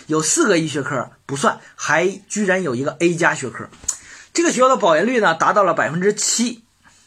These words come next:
百分之七，那也就相当高了哈。所以说，华南师范大学非常值得大家去选，特别值得一些女孩子去选。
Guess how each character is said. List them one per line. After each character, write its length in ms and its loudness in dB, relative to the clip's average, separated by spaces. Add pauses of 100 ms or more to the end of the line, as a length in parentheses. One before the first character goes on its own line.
(300)
百 160 0
分 140 -6
之 100 0
七， 460 -4 (480)
那 260 2
也 80 -4
就 160 2
相 240 0
当 160 -2
高 160 2
了 140 -2
哈。 240 -6 (300)
所 180 0
以 60 -2
说， 320 2
华 200 2
南 120 2
师 120 -4
范 100 2
大 140 2
学 160 -2
非 340 -2
常 260 0
值 160 -6
得 140 -2
大 140 2
家 100 -8
去 160 -10
选， 320 -8
特 300 2
别 180 0
值 140 -8
得 100 -2
一 100 0
些 220 -4
女 240 -8
孩 180 -6
子 80 -6
去 80 -6
选。 160 -12